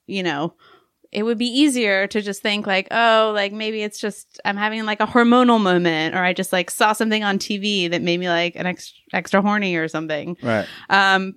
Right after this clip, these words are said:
Speaker 1: but I basically realized that it was none of those things, and that it was something that I probably really needed to explore, and I was completely terrified to talk to him about it.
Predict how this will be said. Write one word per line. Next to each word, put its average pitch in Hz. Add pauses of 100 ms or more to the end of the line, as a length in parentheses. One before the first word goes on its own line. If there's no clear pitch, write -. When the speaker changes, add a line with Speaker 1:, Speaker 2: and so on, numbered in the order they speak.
Speaker 1:
but 208
I 208
basically 226
realized 185
that 175
it 185
was 190
none 180
of 185
those 220
things, 160
and 180
that 180
it -
was 190
something 170
that 165
I 165
probably 170
really 170
needed 170
to 175
explore, 160
and 170 (1600)
I 190
was 185
completely 180
terrified 151
to -
talk -
to -
him 165
about 160
it. -